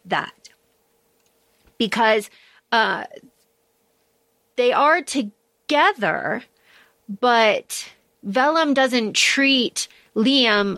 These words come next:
like a son. And it's like the my brother thing they hate. And the way that they kind of describe this killing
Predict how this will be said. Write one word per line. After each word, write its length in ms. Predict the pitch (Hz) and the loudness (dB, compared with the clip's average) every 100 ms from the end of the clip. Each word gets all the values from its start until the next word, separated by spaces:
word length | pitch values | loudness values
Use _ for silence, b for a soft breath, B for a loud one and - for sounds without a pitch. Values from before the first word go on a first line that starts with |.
| - | -4
like 340 | 233 208 208 - | 0 0 0 -2
a 120 | 202 | -4
son. 580 | - 208 170 185 214 247 b b b _ 247 | -2 -2 -2 -2 -6 -8 b b b _ -2
And 680 | 233 226 214 202 190 175 - | 2 2 2 2 0 -4 -2
it's 220 | 220 - | -2 0
like 140 | 220 - | -4 -2
the 80 | |
my 240 | 208 214 214 | 0 0 0
brother 360 | 208 214 233 226 | 0 0 0 -2
thing 520 | - 190 185 185 170 | -2 0 0 -2 -2
they 220 | 202 185 | 0 0
hate. 680 | 190 - 196 170 185 - - B B B B | -2 -4 -2 0 0 -4 -10 B B B B
And 440 | 226 220 208 208 | 0 2 0 0
the 100 | 226 | 0
way 240 | 226 247 247 | 0 2 0
that 180 | 220 208 | -2 0
they 140 | 214 | 0
kind 260 | - 254 233 | 0 -2 0
of 100 | 202 | -2
describe 640 | 220 - 247 233 277 208 | -2 -2 0 2 0 0
this 220 | 190 - | -4 -4
killing 720 | - 285 339 277 160 - | -4 0 0 0 -2 -6